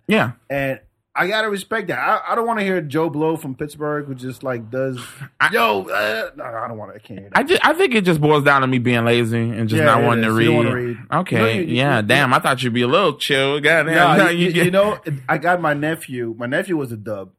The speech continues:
Speaker 2: And I said, "Look, watch it sub, and you'll see your reading skills would improve." And
Speaker 1: Look.
Speaker 2: it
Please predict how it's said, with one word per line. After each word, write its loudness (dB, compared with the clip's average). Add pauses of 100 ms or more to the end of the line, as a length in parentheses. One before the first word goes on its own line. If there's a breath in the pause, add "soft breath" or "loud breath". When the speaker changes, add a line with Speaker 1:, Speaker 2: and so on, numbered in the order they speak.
(480)
Speaker 2:
And -10
I -8
said, -8
"Look, -8 (840)
watch -2
it -8
sub, -4 (300)
and -10
you'll -6
see -12
your -8
reading -4
skills -14
would -12
improve." -16 (420)
And -10
Speaker 1:
Look. -8
Speaker 2:
it -20